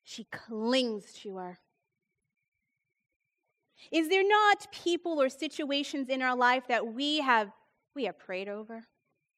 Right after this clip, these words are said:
We have pleaded with God with? We have been desperate for him to plot a new course to help with that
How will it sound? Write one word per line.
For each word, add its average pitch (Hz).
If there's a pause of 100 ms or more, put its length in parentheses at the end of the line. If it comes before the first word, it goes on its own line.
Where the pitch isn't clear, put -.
(380)
We 349
have 240
pleaded 262
with 269
God 262
with? 277 (880)
We 349
have 311
been 262 (480)
desperate 320 (380)
for 294
him 339
to 302 (280)
plot 370
a 294
new 330
course - (1600)
to 349
help 403
with 330
that 240